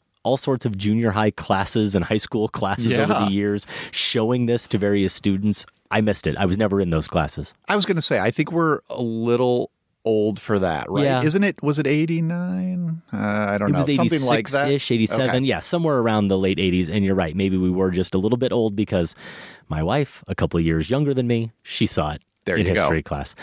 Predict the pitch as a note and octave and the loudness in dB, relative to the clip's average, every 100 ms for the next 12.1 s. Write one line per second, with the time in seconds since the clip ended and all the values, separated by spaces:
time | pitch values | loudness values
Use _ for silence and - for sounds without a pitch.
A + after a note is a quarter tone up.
0 | - - - _ G#2 A2+ A2 G#2+ G2+ G2 | -14 -14 -16 _ -4 -2 0 0 0 -2
1 | - - F#2 F#2 C2+ G2 F#2 F#2 F2+ - | -4 0 2 2 0 0 2 2 0 -2
2 | F#2 F#2 F2 E2+ - F#2+ F#2 F2+ F2+ G2 | 0 2 2 -2 0 0 2 2 0 0
3 | E2+ E2+ - G2 F#2+ F2+ E2 - F#2+ G2+ | 0 0 0 -2 0 -2 -2 -2 0 0
4 | D2 E2+ F#2+ E2 - - - B2 A#2+ G#2+ | -4 -2 -2 0 -6 -8 -4 0 2 2
5 | F#2+ F#2+ F#2 E2+ - D#2+ D#2 G2 F2 D#2+ | 2 0 0 -2 -2 -2 -2 0 0 0
6 | D#2 F2+ F#2 F2 F2 - F2 E2 E2 - | 0 0 2 0 -6 -2 2 2 0 -2
7 | E2 E2+ D#2 D#2 - _ - F#2+ F#2 F#2 | 0 0 0 -2 -4 _ -2 0 2 2
8 | F#2 - A#2+ - A2 - F#2+ - A2 G#2 | 0 0 -2 0 -2 0 -4 -2 0 2
9 | G2+ F2 F2+ F#2+ - G2+ G2 G2 F#2 E2+ | 2 2 2 0 2 0 2 2 0 -2
10 | F2 F#2 - A2 A#2+ A2 - - - - | 0 0 2 0 0 -2 -6 -20 -16 -2
11 | G2+ F#2 F#2 F2+ F2 - F#2 F2+ F2 F2 | 0 2 2 0 -4 -8 -2 2 2 0